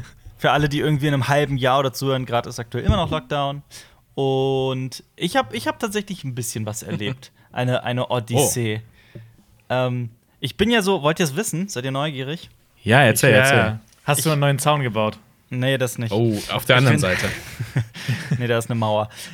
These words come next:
Speaker 1: Ich bin ja, ähm, so eigen, was so bestimmte Gegenstände angeht. Was zum Beispiel Füller angeht, da hab ich hier einen kleinen
Speaker 3: Oh ja,
Speaker 1: Fimmel.
Speaker 3: stimmt.
Speaker 1: Oder
Speaker 2: Oh,
Speaker 1: auch
Speaker 2: oh, oh.
Speaker 1: Notizbücher sind so eine Sache. Ähm,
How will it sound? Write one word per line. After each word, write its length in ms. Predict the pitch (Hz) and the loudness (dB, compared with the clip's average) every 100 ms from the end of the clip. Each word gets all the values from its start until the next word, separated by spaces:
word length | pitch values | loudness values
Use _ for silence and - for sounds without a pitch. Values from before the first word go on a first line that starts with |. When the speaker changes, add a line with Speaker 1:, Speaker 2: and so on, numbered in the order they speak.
| - | -8
Speaker 1:
Ich 180 | 160 - | -8 0
bin 200 | 240 254 | 0 2
ja, 400 | 240 214 214 - | 0 0 -4 -2
ähm, 680 | 185 185 180 175 170 175 175 _ _ _ - | 0 2 2 0 -2 -4 -8 _ _ _ -10
so 420 | 131 151 147 151 - _ _ _ _ | -4 0 0 -2 -8 _ _ _ _
eigen, 640 | 135 160 185 160 160 151 - _ | 2 4 4 4 2 0 -4 _
was 220 | 127 - | -6 -2
so 80 | 143 | -2
bestimmte 440 | 127 - 143 - | -2 0 -2 -2
Gegenstände 720 | 120 123 123 120 - 110 107 | -4 -2 -2 -2 -2 0 0
angeht. 540 | 95 104 98 95 - - _ | -2 -4 -6 -8 -10 -20 _
Was 240 | 113 113 - | -6 -6 -6
zum 120 | 208 | -4
Beispiel 340 | 202 208 107 | -4 -4 -8
Füller 460 | 107 - 170 156 139 | -6 -2 2 2 2
angeht, 640 | 127 127 120 120 120 - - | -2 -4 -2 -2 -4 -8 -6
da 240 | 120 113 | -2 0
hab 160 | 117 123 | -2 -6
ich 100 | 113 | -8
hier 80 | 113 | -8
einen 100 | 113 | -4
kleinen 220 | 113 113 | -4 0
Speaker 3:
Oh 80 | 135 | 2
ja, 220 | 131 117 | 4 4
Speaker 1:
Fimmel. 180 | 117 117 | 2 0
Speaker 3:
stimmt. 480 | 175 156 143 - - _ - | 2 2 2 -4 -14 _ -4
Speaker 1:
Oder 400 | 120 117 117 120 | 2 4 4 6
Speaker 2:
Oh, 40 | |
Speaker 1:
auch 480 | 120 113 110 107 113 | 4 4 4 2 0
Speaker 2:
oh, 0 | - | -2
oh. 80 | - | -8
Speaker 1:
Notizbücher 1120 | 123 131 - 196 - - 151 151 139 143 135 | -4 -4 0 -2 -2 -6 -6 -4 -2 0 0
sind 200 | 139 131 | -4 -6
so 80 | 127 | -4
eine 200 | 127 120 | -4 -2
Sache. 840 | 120 113 - 120 120 117 - - | -2 -2 -2 -2 -2 -4 -6 -8
Ähm, 540 | 110 53 52 - - | -6 -6 -6 -8 -10